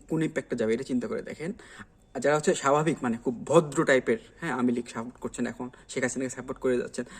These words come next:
তাদের কি প্রবলেম হবে, এটা আমি বলে দিই। সেটা হচ্ছে যে, দেখেন, মানুষ তো এমনি এমনি ছেড়ে দিবে না, তাই না?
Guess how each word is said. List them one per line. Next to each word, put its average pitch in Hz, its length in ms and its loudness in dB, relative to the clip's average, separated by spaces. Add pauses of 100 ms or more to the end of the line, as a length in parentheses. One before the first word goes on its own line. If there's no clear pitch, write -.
তাদের 143 220 4
কি 170 100 -2
প্রবলেম 123 340 2
হবে, 120 160 -2
এটা 131 140 2
আমি 131 80 2
বলে 131 240 2
দিই। 123 140 -6 (420)
সেটা 147 240 2
হচ্ছে 175 300 4
যে, 147 240 6 (1600)
দেখেন, 139 360 2 (800)
মানুষ 147 220 0
তো 190 160 2
এমনি 151 180 0
এমনি 160 140 2
ছেড়ে 151 220 2
দিবে 127 200 0
না, - 120 -10 (440)
তাই 127 120 -2
না? 151 220 -2